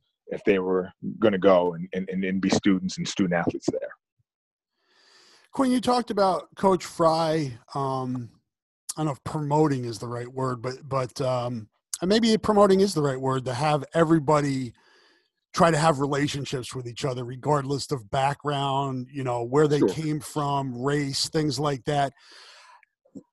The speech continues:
Speaker 2: You know, we, we know, um, you know, his, his background in the, you know, the, you know, when he, when he coached and had Jerry Levias, you know,
Speaker 1: Mm-hmm.
Speaker 2: breaking the color barrier. I mean, C-,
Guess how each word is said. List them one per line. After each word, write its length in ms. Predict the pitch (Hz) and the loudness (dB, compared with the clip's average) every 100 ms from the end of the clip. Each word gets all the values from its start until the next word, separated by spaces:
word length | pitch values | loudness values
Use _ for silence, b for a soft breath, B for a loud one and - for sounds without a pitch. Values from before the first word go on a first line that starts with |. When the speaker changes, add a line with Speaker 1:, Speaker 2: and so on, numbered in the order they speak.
| - | -2
Speaker 2:
You 140 | 202 | 6
know, 100 | 175 | 6
we, 160 | 165 160 170 | 6 4 2
we 140 | 165 | 2
know, 500 | 165 165 165 160 156 | 6 8 8 6 2
um, 520 | 143 139 131 127 123 - | 0 0 0 -4 -6 -6
you 120 | 175 | 0
know, 160 | 156 139 | 2 2
his, 600 | 127 180 170 143 - - - | 6 6 6 0 -4 -6 -4
his 320 | 156 170 139 | 2 4 4
background 760 | 123 160 160 160 156 156 151 | 4 4 4 2 4 4 2
in 180 | 147 147 | -2 -4
the, 280 | 143 135 127 151 | -4 -4 -6 -8
you 120 | 139 | -8
know, 260 | 127 120 | -6 -8
the, 420 | 117 123 120 120 110 - | -8 -10 -10 -12 -14 -10
you 100 | 135 | -8
know, 240 | 123 120 - | -8 -10 -10
when 140 | 139 | -10
he, 100 | 127 113 _ | -8 -12 _
when 200 | 147 135 | -10 -8
he 80 | 127 | -8
coached 400 | - 160 156 - | 0 2 2 -2
and 160 | 139 131 | -8 -8
had 240 | 135 127 | -10 -6
Jerry 240 | 147 156 147 | 0 2 2
Levias, 800 | 139 131 139 147 147 135 - - b b b | 0 0 2 4 2 0 -4 -8 b b b
you 100 | 135 | -2
know, 140 | 135 | 2
Speaker 1:
Mm-hmm. 140 | 127 147 | 4 6
Speaker 2:
breaking 260 | 156 185 165 | 8 6 0
the 80 | 147 | -4
color 360 | - 165 160 | 2 8 8
barrier. 400 | 143 151 147 147 | 8 4 4 2
I 60 | 143 | 0
mean, 180 | 139 | -4
C-, 100 | 135 | -6